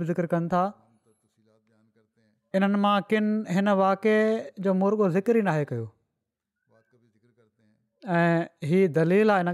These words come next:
ڳالهه جو ته هي هٿرادو ڳالهيون آهن. ۽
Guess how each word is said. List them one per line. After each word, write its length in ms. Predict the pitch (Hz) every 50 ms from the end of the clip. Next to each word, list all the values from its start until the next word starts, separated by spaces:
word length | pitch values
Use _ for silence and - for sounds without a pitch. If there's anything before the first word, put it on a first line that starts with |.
| 160
ڳالهه 220 | 160 156 160 160 143
جو 100 | 160 180 208 - _ _ _ _ _ _ _ _ _ _ _ _ _ _ _ _ _ -
ته 360 | 170 170 170 170 170 180 170 165 160
هي 160 | 175 190 196 196 196 202 170 165
هٿرادو 420 | 175 170 - 185 190 185 175 190 180
ڳالهيون 260 | 170 165 160 165 165 160 156
آهن. ۽ 160 | 160 175 180